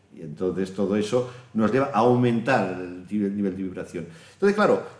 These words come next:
yo de lo último que decías, cuando hablabas de motivación o cuando uno se siente mal, claro, eh, ¿cómo haces? Porque si vamos, uno tiene que gestionar equipos o personas o grupos o lo que sea,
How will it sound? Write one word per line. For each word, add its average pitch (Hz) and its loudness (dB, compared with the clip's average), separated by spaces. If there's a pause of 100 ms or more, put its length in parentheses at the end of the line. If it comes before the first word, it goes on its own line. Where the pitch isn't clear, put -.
yo 160 2
de 196 2
lo 139 4
último 170 2
que 175 -2
decías, 180 -4
cuando 120 -14
hablabas 143 -6
de 147 -2
motivación 123 0
o 127 0
cuando 120 -2
uno 143 -4
se 139 -8
siente 139 -6
mal, 147 -8 (640)
claro, 180 -6 (520)
eh, 123 -8 (300)
¿cómo 190 0
haces? - -2 (680)
Porque 87 -18
si 87 -10
vamos, 104 -4
uno 107 -2
tiene 107 0
que 110 -4
gestionar 107 -2
equipos 98 -4
o 92 -2
personas 95 0
o 82 -2
grupos 95 0
o 98 2
lo 104 2
que 127 -6
sea, 139 0